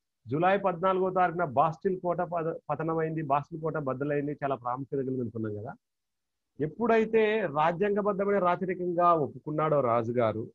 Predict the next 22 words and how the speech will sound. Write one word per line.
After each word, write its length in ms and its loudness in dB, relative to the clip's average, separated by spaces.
జాతీయ 500 0
శాసనసభలో 640 0
ఆ 80 6
ఒప్పించి 500 -2
దేశ 280 -2
రాజ్యాంగ 460 -2
ముసాయిదాను 480 -2
తయారు 480 -2
చేసిందో, 640 -4
ఇక 80 0
రాజుగారి 500 2
యొక్క 140 -2
నివాసము 760 0
ఎక్కడి 260 0
నుంచి, 540 0
వర్సైల్స్ 580 2
రాజప్రసాదం 800 4
నుంచి 580 0
ట్యులరీస్ 500 2
ప్యా-, 220 2
ప్యాలెస్ 440 4
వైపు, 580 -2